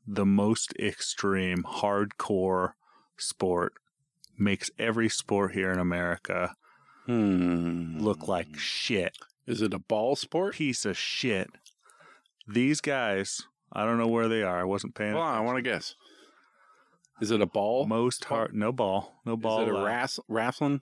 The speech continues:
Speaker 2: type of sport?
Speaker 1: No wrestling.
Speaker 2: Is it the,
Speaker 1: I'd say
Speaker 2: uh,
Speaker 1: it's combat.
Speaker 2: Combat, you say? It,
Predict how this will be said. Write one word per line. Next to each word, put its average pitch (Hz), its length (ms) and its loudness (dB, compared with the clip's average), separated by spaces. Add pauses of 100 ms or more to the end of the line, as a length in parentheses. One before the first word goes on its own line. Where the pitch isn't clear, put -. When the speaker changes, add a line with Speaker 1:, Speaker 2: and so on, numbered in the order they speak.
Speaker 2:
type 147 200 -4
of 160 60 -8
sport? 165 260 -2
Speaker 1:
No 120 140 -4
wrestling. 151 680 0 (240)
Speaker 2:
Is 101 140 -6
it 101 180 0
the, 113 100 0
Speaker 1:
I'd 107 120 0
say 98 140 2
Speaker 2:
uh, - 20 4
Speaker 1:
it's 98 120 0
combat. 101 540 0 (680)
Speaker 2:
Combat, 143 560 0 (120)
you 95 120 -2
say? - 340 -6 (180)
It, 113 100 0